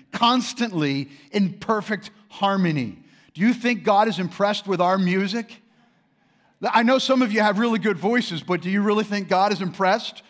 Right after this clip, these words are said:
with your singing voice? He's not here for our singing. He's not here for our music.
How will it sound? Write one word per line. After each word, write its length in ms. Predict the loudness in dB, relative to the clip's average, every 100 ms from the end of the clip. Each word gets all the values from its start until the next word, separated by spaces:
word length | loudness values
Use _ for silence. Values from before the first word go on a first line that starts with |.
| _ _
with 200 | -4 -2
your 140 | 0 -2
singing 440 | -2 -2 0 0
voice? 500 | 2 0 0 -4 -12 -16 -20 -10
He's 220 | -2 0 2
not 200 | 0 0
here 360 | 0 2 2
for 240 | 0 0 0
our 100 | 0
singing. 580 | -2 -2 0 -2 -4 -12 -2
He's 220 | 0 2
not 220 | 2 0
here 400 | 2 2 2 0
for 280 | -2 -2 0
our 160 | 2 0
music. 600 | 2 2 2 -2 -6